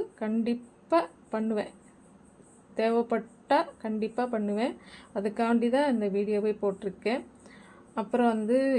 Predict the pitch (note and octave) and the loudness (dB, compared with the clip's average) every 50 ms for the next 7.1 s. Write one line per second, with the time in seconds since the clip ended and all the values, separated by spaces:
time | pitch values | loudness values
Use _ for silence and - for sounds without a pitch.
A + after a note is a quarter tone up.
0 | - - A#3 A#3 A3+ A#3 A3+ G#3 A3 G#3 G3 A#3 B3+ C4+ C4+ C#4 C4+ C#4 C#4+ C#4+ | 2 2 2 2 2 2 2 2 2 2 2 2 0 2 4 4 6 6 4 2
1 | C#4+ - A#3 A#3 A#3+ B3 C4 C4 B3+ - A3+ G#3+ G#3+ G#3+ - G#3 - - B3 D4 | 0 -2 -2 0 2 2 2 0 0 2 2 0 2 0 -2 -4 -2 -2 -2 -2
2 | - - - - - - - - C#4 B3+ G#3+ G#3+ A3 G#3+ G#3+ G#3+ A#3 B3+ A#3 A3+ | -2 -4 -10 -16 -20 -20 -18 -10 -8 -6 -4 -4 -4 -4 -4 -4 -4 -2 2 4
3 | A#3+ A#3+ A#3+ A#3+ C4 B3 B3+ B3+ B3 B3 - A#3 A#3+ A#3+ A#3+ - A3+ A3 A3 A3+ | 4 4 4 2 2 4 6 4 4 4 2 2 2 2 0 -2 -4 -2 -2 -2
4 | A3+ A3+ A3 G#3+ G#3+ G#3 G#3 A#3 A#3+ A#3+ A3+ G#3 G3 G#3+ G#3 G#3+ A#3 G#3+ G#3 G#3 | -2 -2 -2 -2 -2 -2 -2 -2 -2 -2 -2 -2 -2 -2 -2 -2 -2 -2 -2 0
5 | G3+ G#3 G3 - G#3 G3+ G3+ G3 G3+ G#3 G3+ G#3 G#3 G#3 - - G#3+ G3 G3 F#3+ | -2 -2 0 0 0 0 0 0 0 -2 -2 -2 -4 -4 -6 -6 -6 -6 -4 -4
6 | - G3+ G#3 A3 C#4 E4+ - - - - - - - - - - - - - - | -2 -2 -2 -2 -2 -4 -8 -14 -20 -20 -20 -20 -20 -20 -20 -20 -20 -20 -12 -8
7 | D4 G3+ | -6 -4